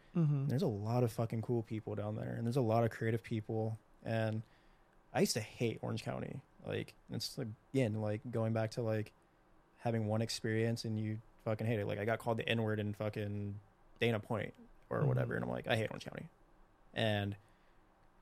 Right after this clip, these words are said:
Speaker 2: then I started hanging around Costa Mesa all the time because of the Basket Case guys, and saw, like, how tight everyone was in that, like, community. Like,
Speaker 1: Mm-hmm.
Speaker 2: literally everybody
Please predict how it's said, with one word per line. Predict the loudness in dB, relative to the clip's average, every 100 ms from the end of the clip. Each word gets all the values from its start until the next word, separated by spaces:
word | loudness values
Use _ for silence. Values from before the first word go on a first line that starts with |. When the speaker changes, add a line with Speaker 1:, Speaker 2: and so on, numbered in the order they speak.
| -20 -20 0
Speaker 2:
then | 4 6
I | 6 2 -6 -10
started | 0 4 4
hanging | 6 6
around | 6 4
Costa | 2 0 4
Mesa | 4 4
all | 4
the |
time | 2 0
because | 0
of | -2
the |
Basket | 2 2 2 0
Case | 0 0
guys, | -2 0 -2 -2 -12 -20 -6
and | 0 2 4 4 2 -2 -10 -20 -20 -20 -20 -20 -20 -6
saw, | -2 4 4 4
like, | 2 0 -10
how | -2 0 0 -4 -16 -20 -20 -14 -8
tight | 0 2 2 -2 -2
everyone | 2 2 2 2
was | 2 0 -2
in | -2 0 2
that, | 2 0
like, | -2 -2
community. | 0 4 6 6 4 0 -2
Like, | 2 4
Speaker 1:
Mm-hmm. | 4 2 6
Speaker 2:
literally | 10 10 8 4
everybody | 4 4 6 6 4